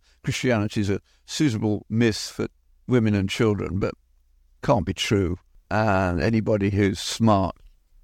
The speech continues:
gives up being a Christian, follows science," without any understanding of what they were saying at that point. But now that has changed. Darwin had a lot to do with the rise of, uh,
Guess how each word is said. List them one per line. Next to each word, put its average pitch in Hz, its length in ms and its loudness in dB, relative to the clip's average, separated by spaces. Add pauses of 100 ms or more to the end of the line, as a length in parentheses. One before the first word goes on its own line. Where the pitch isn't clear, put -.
(120)
gives 120 280 0
up 98 200 2
being 101 300 0
a 98 60 -4
Christian, 98 680 -2
follows 113 300 2
science," - 800 -4 (320)
without 131 440 0 (200)
any 120 240 2
understanding 104 580 0
of 104 80 -4
what 110 200 -4
they 113 100 -2
were 98 100 -4
saying 104 540 0
at - 120 -6
that - 240 -10
point. - 500 -8 (380)
But 113 180 -2
now 120 580 0 (340)
that 123 180 0
has 101 140 -4
changed. - 840 -8 (420)
Darwin 135 380 4
had 120 160 2
a 107 80 2
lot 110 240 2
to - 140 -6
do 117 340 2
with 78 140 -4
the 107 120 -2
rise 107 560 0
of, 82 320 -4
uh, - 100 -8